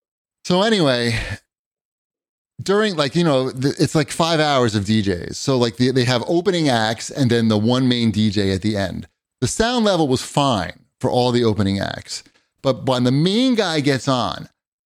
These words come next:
I don't know what the fuck they do. I mean, I know they turn it fucking way up is what they do. But I can't even describe what that is like. It's like a sonic assault.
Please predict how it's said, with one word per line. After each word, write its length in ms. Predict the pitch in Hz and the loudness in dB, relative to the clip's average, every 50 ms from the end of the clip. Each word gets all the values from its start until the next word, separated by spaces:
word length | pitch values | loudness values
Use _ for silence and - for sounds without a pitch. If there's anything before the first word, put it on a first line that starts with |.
| _ _ _ - | _ _ _ -4
I 80 | 165 185 | 0 0
don't 140 | 247 254 | 2 2
know 120 | 240 208 170 | 2 2 2
what 480 | 147 139 135 139 151 170 214 220 - | 2 2 2 2 2 2 0 -2 -2
the 80 | - - | -4 -4
fuck 380 | - - - - 208 202 - - | -4 -4 -2 -2 -2 -2 -2 0
they 180 | 175 175 170 | 0 0 0
do. 460 | 147 113 113 104 90 80 64 62 - - _ | 2 0 0 0 -2 -4 -8 -10 -14 -12 _
I 80 | - 131 | -2 0
mean, 240 | 135 135 123 110 - - | 2 2 0 -2 -2 -2
I 100 | 131 139 | 0 2
know 160 | 147 156 120 | 2 2 2
they 120 | 101 107 | 0 0
turn 220 | 113 - 139 147 127 | 0 0 0 0 0
it 80 | 117 | -2
fucking 440 | - - - 131 - 143 123 117 113 | -2 -4 -4 -2 0 2 2 2 2
way 220 | 117 131 123 117 | 2 2 2 2
up 200 | 147 160 110 - | 2 0 0 -2
is 120 | 104 98 90 | -2 -2 0
what 140 | 98 95 85 | 0 0 0
they 120 | 95 95 | 0 0
do. 320 | 95 104 101 92 - - - _ _ _ _ _ _ - | 0 0 0 -2 -4 -6 -12 _ _ _ _ _ _ -2
But 280 | 156 143 135 - - _ _ _ _ - | -2 -2 -2 -2 -6 _ _ _ _ -6
I 100 | - 185 | -4 -4
can't 360 | 202 - - - 262 277 277 262 | -4 -2 -2 0 0 2 2 2
even 180 | 233 214 190 | 2 2 0
describe 960 | 151 151 - - - - 151 151 147 147 143 135 120 110 104 98 92 90 - - _ _ _ _ _ _ - | 0 0 -2 -4 -4 -2 0 0 2 2 2 0 0 0 -2 -2 -2 -4 -6 -10 _ _ _ _ _ _ -4
what 300 | 117 123 135 127 123 - | 0 0 0 0 0 0
that 220 | 147 131 131 - | -2 -2 0 0
is 240 | 143 127 117 104 107 | 0 0 0 0 0
like. 500 | 117 113 110 113 113 113 95 92 - _ - | 0 2 2 2 2 0 -2 -6 -10 _ -6
It's 220 | 147 131 - - | -6 -6 -4 -2
like 180 | 180 185 202 - | -2 -2 -2 0
a 160 | 175 160 139 | -2 -2 0
sonic 580 | - - - - - 170 160 170 185 202 196 - | -2 -4 -4 -2 -2 0 0 2 0 0 -2 -2
assault. 720 | - 143 - - - - 147 131 110 95 - - - - - | -2 -4 -4 -4 -4 -2 0 0 0 -2 -4 -6 -10 -14 -18